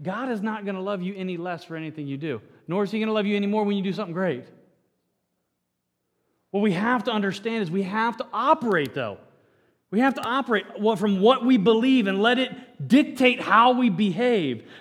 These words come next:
Quit trying to measure yourself. Because unless you're measuring yourself up to Christ, unless you're doing that, you're wrong. And here's the deal. If you measure yourself up to Christ, none of y'all are gonna make it.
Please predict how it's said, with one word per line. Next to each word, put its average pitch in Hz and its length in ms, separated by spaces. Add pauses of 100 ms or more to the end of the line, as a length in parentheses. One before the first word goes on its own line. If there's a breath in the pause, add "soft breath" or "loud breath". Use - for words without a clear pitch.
(100)
Quit 330 260
trying 339 320
to 330 60
measure 311 400
yourself. 165 800 (1040)
Because 220 280
unless 262 440
you're 320 120
measuring 277 560
yourself 254 500
up 240 200
to 214 80
Christ, 190 600 (1700)
unless 269 460
you're 285 80
doing 214 720
that, 233 520 (380 soft breath)
you're 185 140
wrong. 190 760 (200 loud breath)
And 196 120
here's 254 280
the 240 60
deal. 226 260
If 196 160
you 285 80
measure 277 240
yourself 269 400
up 262 140
to 269 80
Christ, 269 380 (240 loud breath)
none 247 360
of 294 40
y'all 262 280
are - 20
gonna 254 160
make 254 240
it. 143 160